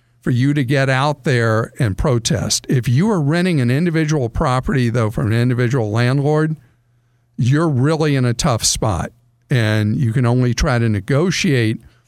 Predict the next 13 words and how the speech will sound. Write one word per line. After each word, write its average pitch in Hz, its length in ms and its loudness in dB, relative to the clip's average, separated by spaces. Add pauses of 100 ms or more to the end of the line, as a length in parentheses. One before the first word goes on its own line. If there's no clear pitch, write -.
(240)
an 120 160 2
early 120 300 2
termination 110 840 0 (140)
of 117 280 0
the 110 120 0
lease. 104 480 -2 (480)
Now, 127 160 0
the 110 140 -2
best 160 420 -2
thing 160 240 0
of 113 80 -2
all, 190 300 2
though, 123 420 -4